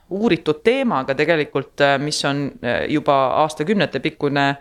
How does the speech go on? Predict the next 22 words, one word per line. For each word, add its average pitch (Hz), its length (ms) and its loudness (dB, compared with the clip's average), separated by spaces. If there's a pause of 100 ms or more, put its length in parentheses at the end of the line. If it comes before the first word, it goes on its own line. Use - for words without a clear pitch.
(380)
äh, 139 340 2
teadusuuringute 151 880 0
maailm 165 240 2
välja 208 280 2
toonud, 143 240 -2
on 135 100 -4
see, 185 80 2
et 170 180 -2
õnnelikkuse 151 640 0
tunde 196 400 0
poole 170 340 0
püüdlemine 135 540 -2
on 135 100 -2
paradoksaalsel 151 720 -2
kombel 131 320 -2
see, 185 240 0
mis 131 160 -6
tegelikult 139 500 -2
toob 156 200 0
inimestele 143 400 -4
rohkem 156 320 -6
õnnetust. 131 480 -6